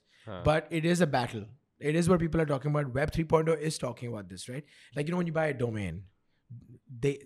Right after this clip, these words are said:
Speaker 2: the servers, the domain lives on those servers. The servers go down.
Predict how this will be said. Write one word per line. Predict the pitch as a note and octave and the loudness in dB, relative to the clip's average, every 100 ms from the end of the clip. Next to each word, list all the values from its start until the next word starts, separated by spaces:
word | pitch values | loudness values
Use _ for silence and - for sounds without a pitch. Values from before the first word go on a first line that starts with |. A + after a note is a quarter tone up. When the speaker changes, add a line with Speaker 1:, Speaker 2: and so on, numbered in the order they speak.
| C3+ | -8
Speaker 2:
the | B2+ | -4
servers, | C3 C#3 D3 E3 C3 A2+ - | -2 0 2 4 2 -2 -6
the | C#3 C3+ | -2 0
domain | C3+ D#3+ D#3+ | 2 4 4
lives | D3 D3 | 2 0
on | C#3 A#2+ | -4 -4
those | A#2+ - | -4 -2
servers. | B2+ G#2+ G2+ | -4 -4 -6
The | B2 | -2
servers | D3 C#3 D3+ | 0 2 2
go | C3 C3 | 0 0
down. | C#3 C3 | 0 -2